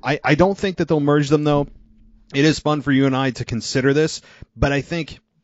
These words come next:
while merging them would be a possibility, I think it's, it's almost like you have a brand split, but then the, the championship you have doesn't reflect that, meaning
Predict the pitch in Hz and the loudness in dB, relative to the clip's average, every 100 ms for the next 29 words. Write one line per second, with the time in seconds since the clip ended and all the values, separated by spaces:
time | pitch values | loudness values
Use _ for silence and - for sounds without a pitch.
0 | _ 139 139 147 139 160 226 190 202 156 | _ -10 -6 -4 -2 -2 -2 -2 -4 -4
1 | 143 139 127 110 135 113 87 127 127 104 | -4 -4 -6 -4 -4 -4 -8 -6 -6 -8
2 | - 156 147 113 123 156 117 101 - 143 | -8 -8 -8 -4 -2 0 0 -2 -4 -4
3 | 139 - - - _ - - - - - | -4 -6 -10 -14 _ -20 -16 -14 -12 -8
4 | 156 208 226 - 170 147 147 156 139 131 | -4 -2 -2 -4 -4 0 0 0 -2 -2
5 | 156 160 - 117 107 - _ - 117 135 | -4 -8 -6 -4 -6 -8 _ -12 -8 -6
6 | 135 131 123 - 113 123 160 170 170 147 | -4 -4 -6 -8 -10 -6 -4 -4 -2 -2
7 | 127 135 - 110 117 113 110 101 131 131 | -2 -4 -4 -4 -4 -4 -4 -4 -4 -4
8 | 117 143 127 - 110 92 - - - - | -8 -6 -8 -6 -6 -6 -10 -20 -20 -6
9 | 123 160 151 135 | -2 -2 -2 -6